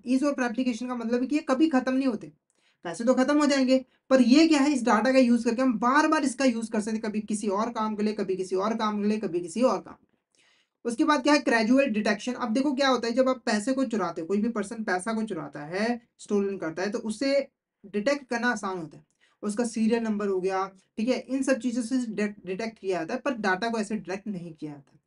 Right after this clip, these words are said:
नेक्स्ट क्या है, कैस्केडिंग इफेक्ट। कैस्केडिंग इफेक्ट के अंदर क्या होता है, देखो, जब हम कोई डेटा चुरा लेते हैं ना, तो उस डेटा से हम और डेटा इकट्ठा कर सकते हैं। जैसे कि अगर मान के चलो हमने सिस्टम को हैक किया और अनऑथराइज्ड तरीके से एक्सेस पा लिया, अब एक्सेस पाने के बाद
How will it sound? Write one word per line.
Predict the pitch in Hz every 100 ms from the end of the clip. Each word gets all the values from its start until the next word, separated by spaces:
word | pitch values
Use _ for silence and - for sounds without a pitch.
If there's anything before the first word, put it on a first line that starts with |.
| _ _ _ -
नेक्स्ट | 254
क्या | 262
है, | 285
कैस्केडिंग | 254 254 254 226 165 160
इफेक्ट। | - - _
कैस्केडिंग | 262 294 285 269 277
इफेक्ट | 247 247
के | 254
अंदर | 233 220
क्या | 202
होता | 165
है, | 202
देखो, | 226 254
जब | 208 262
हम | 269 277
कोई | 294
डेटा | 220 185 185
चुरा | 233 190
लेते | 185 170 160
हैं |
ना, | 180 160 _ _ _
तो | 262
उस | 262 285 208
डेटा | 214 196 262
से | 262
हम | 262 285 -
और | 247 285
डेटा | 254 247 240
इकट्ठा | 226 185 190
कर | 165 151
सकते | 156 -
हैं। | _ _ _ _ _ _ _ _ -
जैसे | 165 208 269
कि | 254
अगर | 262 180 175 247 233
मान | 196 196
के | 202
चलो | 196 175 185
हमने | 175 185
सिस्टम | 214 190 - 202
को | 208
हैक | 202 165 165
किया | 180 185
और | 185 220 220
अनऑथराइज्ड | 233 240 226 220
तरीके | 190 185
से | - 233 214
एक्सेस | - 214
पा | 208 151
लिया, | 147 - _ _ _ -
अब | 214
एक्सेस | 233 233 302
पाने | 277 262 269
के | 277
बाद | 247 262